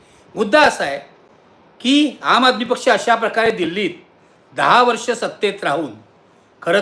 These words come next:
तर बारा वर्ष सत्तेत राहून, दोन हजार तेरा पासून ते आत्तापर्यंत सत्तेत राहून अशा प्रकारे त्यांना जबरदस्त हादरा का बसला?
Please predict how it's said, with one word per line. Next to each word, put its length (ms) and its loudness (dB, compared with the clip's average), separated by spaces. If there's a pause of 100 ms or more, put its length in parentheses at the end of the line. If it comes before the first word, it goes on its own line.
तर 100 2
बारा 500 4
वर्ष 180 0
सत्तेत 460 -8
राहून, 300 -6 (640)
दोन 320 -4
हजार 260 0 (160)
तेरा 240 2
पासून 400 -4
ते 200 -10
आत्तापर्यंत 720 -6
सत्तेत 440 -14
राहून 220 -14 (1120)
अशा 280 4
प्रकारे 540 -2 (720)
त्यांना 640 0
जबरदस्त 500 -2
हादरा 460 -2
का 260 -4
बसला? 340 -14